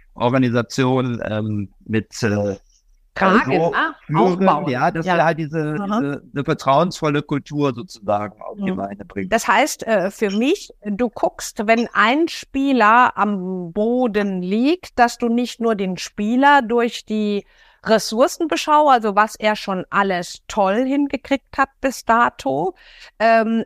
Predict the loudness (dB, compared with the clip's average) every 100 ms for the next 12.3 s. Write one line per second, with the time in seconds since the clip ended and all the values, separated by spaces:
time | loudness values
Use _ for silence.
0 | 2 4 4 2 2 2 2 0 0 2
1 | 4 2 0 -4 -4 -4 -2 -2 -4 -4
2 | -4 -2 0 2 2 -2 -6 0 2 2
3 | 0 0 0 -2 -6 -2 0 0 -4 -6
4 | -4 -4 -4 2 4 4 4 2 -2 -4
5 | -2 0 2 2 0 2 2 2 -2 -6
6 | -2 0 2 2 2 2 -2 _ _ _
7 | -4 2 2 2 2 2 2 0 0 0
8 | -2 -6 -10 -4 -2 2 4 4 2 0
9 | 0 0 -2 -6 -6 -8 -2 0 0 2
10 | 4 4 2 0 -2 -2 -2 0 0 -2
11 | -4 -4 -6 -6 -4 -4 -6 -4 -4 -4
12 | -6 -18